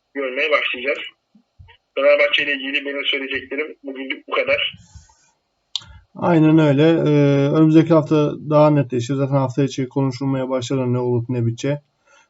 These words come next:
Speaker 2: Başakşehir maçında da kötü bir sonuç olduğu zaman zaten bay geçeceği haftada bence her şey, e,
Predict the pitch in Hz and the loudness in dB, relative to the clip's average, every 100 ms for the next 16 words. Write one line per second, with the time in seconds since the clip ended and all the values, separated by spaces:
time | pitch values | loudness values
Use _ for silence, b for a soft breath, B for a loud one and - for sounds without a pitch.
0 | _ 147 143 151 151 143 139 127 143 139 | _ 2 4 2 2 2 2 0 -2 -2
1 | 131 120 139 147 123 135 127 143 139 147 | -2 -2 0 -2 -2 -2 -2 -2 2 2
2 | 127 123 120 117 123 135 143 131 120 135 | 2 2 2 0 2 4 4 4 -2 0
3 | 123 117 131 131 131 127 131 120 127 120 | 0 0 -2 0 0 0 -2 -2 -2 -4
4 | 127 127 131 | -6 -10 -12